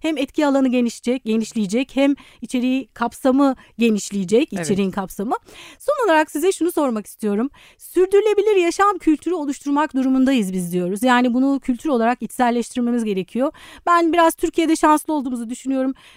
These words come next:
Speaker 1: Bizim çünkü hala daha bir tap-, bir gelenekçi, e, geleneklerimizden gelen, e, yakın geçmişimizden, e, yaşam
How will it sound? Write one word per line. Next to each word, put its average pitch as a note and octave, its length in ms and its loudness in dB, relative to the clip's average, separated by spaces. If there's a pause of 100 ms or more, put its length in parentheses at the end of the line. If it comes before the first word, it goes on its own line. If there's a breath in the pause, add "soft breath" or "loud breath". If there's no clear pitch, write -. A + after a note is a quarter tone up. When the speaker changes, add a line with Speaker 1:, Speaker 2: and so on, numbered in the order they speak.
Speaker 1:
Bizim C#4 240 -4
çünkü D4 340 0
hala C#4 420 4
daha B3 140 0
bir A3+ 60 -12
tap-, B3 180 -8
bir A#3+ 260 -6
gelenekçi, B3+ 720 0
e, A3+ 120 -4
geleneklerimizden B3 840 2
gelen, B3 340 2 (260 soft breath)
e, A3+ 40 -18
yakın A3+ 420 0
geçmişimizden, A#3 840 0
e, A3 100 -4 (260)
yaşam C#4 560 2